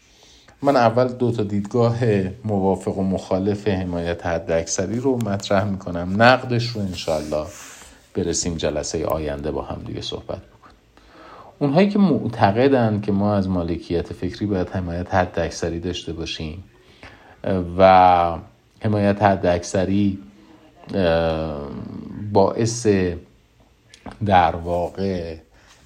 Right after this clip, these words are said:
انتقال تکنولوژی به صورت مؤثر می‌شه،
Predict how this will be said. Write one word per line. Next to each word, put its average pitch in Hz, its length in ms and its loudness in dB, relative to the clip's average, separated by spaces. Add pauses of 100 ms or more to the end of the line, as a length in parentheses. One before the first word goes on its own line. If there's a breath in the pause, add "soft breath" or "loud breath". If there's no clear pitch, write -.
انتقال 101 380 2
تکنولوژی 95 680 -4
به 107 80 -4
صورت 95 360 -4
مؤثر 87 640 -2
می‌شه، 104 640 -2